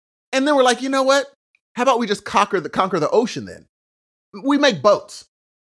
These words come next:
We sink, we die. Okay, well then let's just fly. Let's conquer the air. We fall, we die. Walking seems like the most normal thing for us to do.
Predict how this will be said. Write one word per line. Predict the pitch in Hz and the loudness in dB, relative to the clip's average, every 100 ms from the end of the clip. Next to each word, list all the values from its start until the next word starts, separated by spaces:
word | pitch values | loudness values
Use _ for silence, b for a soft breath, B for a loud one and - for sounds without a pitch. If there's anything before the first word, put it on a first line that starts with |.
| - | -4
We | 170 | -4
sink, | - 190 165 | 0 0 0
we | 143 | -2
die. | 110 76 - _ _ _ _ _ _ _ _ _ _ _ _ _ | -4 -6 -10 _ _ _ _ _ _ _ _ _ _ _ _ _
Okay, | 269 294 262 | 2 4 2
well | 254 247 | 4 2
then | 240 | 4
let's | 247 262 | 2 0
just | 247 | -8
fly. | - 196 214 151 | -2 0 2 0
Let's | 107 - | -4 -4
conquer | 214 220 | -2 0
the | 175 - | 0 0
air. | 160 147 - _ _ _ _ _ _ _ _ _ | -2 -4 -6 _ _ _ _ _ _ _ _ _
We | 214 | -2
fall, | 208 233 208 156 | 2 4 4 4
we | 127 | -2
die. | 90 69 - _ _ _ _ - | -8 -10 -12 _ _ _ _ -2
Walking | 185 523 - 466 | 2 2 0 -6
seems | - 403 381 | -4 -4 0
like | 359 370 | -2 -2
the | 320 | -2
most | 320 - | -4 -4
normal | 165 165 202 - | -4 -2 -2 -4
thing | 180 170 | -6 -6
for | 147 | -6
us | 147 | -6
to | 104 | -8
do. | 120 | -8